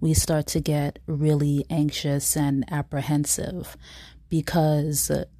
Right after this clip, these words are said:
a lot of us have internalized feelings of, um, not being worthy and, um,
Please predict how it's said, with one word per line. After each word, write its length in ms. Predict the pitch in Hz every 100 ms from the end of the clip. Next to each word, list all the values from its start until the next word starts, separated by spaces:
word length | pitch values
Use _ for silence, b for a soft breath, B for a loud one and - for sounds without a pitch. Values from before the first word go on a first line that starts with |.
| -
a 100 | 160
lot 300 | 160 151 160
of 160 | 170 143
us 360 | 147 143 - - B -
have 580 | - - 156 151 147 143 B B B B
internalized 1300 | 165 156 - - 185 190 165 151 147 147 147 - - - - - - -
feelings 840 | - - 170 160 156 151 151 143 -
of, 540 | 165 147 147 143 143 -
um, 600 | 147 143 139 131 151 147 - B B B -
not 360 | 156 156 160 -
being 340 | 160 156 147
worthy 640 | 143 143 151 - 165 175 196 - B B B B -
and, 760 | 175 160 151 151 151 151 147 - -
um, 640 | 156 151 147 143 139 143